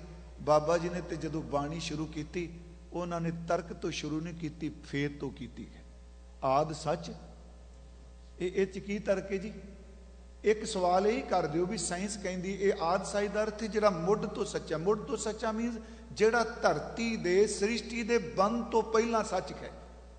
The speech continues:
ਆਦਿ ਸੱਚ, ਪ੍ਰਮਾਤਮਾ ਆਦਿ ਸੱਚ ਨਹੀਂ ਕਿ ਆਪਣੇ ਮੁੱਢ ਤੋਂ ਨਹੀਂ, ਕਿਉਂਕਿ ਜੇ ਪ੍ਰਮਾਤਮਾ ਦਾ ਆਦਿ ਬਣਾਵਾਂਗੇ, ਉਹਨਾਂ ਦਾ ਮੱਧ ਵੀ ਬਣਨਾ, ਉਹਨਾਂ ਦਾ ਅੰਤ ਵੀ ਬਣਨਾ। ਅ, ਇਹ, ਇਹ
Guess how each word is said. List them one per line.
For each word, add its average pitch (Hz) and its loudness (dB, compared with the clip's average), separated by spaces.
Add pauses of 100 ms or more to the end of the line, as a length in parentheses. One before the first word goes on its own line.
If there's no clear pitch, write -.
(300)
ਆਦਿ 202 6
ਸੱਚ, 214 0 (540)
ਪ੍ਰਮਾਤਮਾ 185 4
ਆਦਿ 190 4
ਸੱਚ 196 2
ਨਹੀਂ 233 0
ਕਿ - -2
ਆਪਣੇ 214 4
ਮੁੱਢ 196 4
ਤੋਂ 165 -6
ਨਹੀਂ, 208 -2 (420)
ਕਿਉਂਕਿ 208 2
ਜੇ 220 -2
ਪ੍ਰਮਾਤਮਾ 202 2
ਦਾ 233 6
ਆਦਿ 190 4
ਬਣਾਵਾਂਗੇ, 180 2
ਉਹਨਾਂ 208 2
ਦਾ 180 4
ਮੱਧ 175 2
ਵੀ 226 0
ਬਣਨਾ, 185 4
ਉਹਨਾਂ 233 2
ਦਾ 226 2
ਅੰਤ 233 2
ਵੀ 262 0
ਬਣਨਾ। 190 2
ਅ, - -2
ਇਹ, 254 0
ਇਹ 254 -2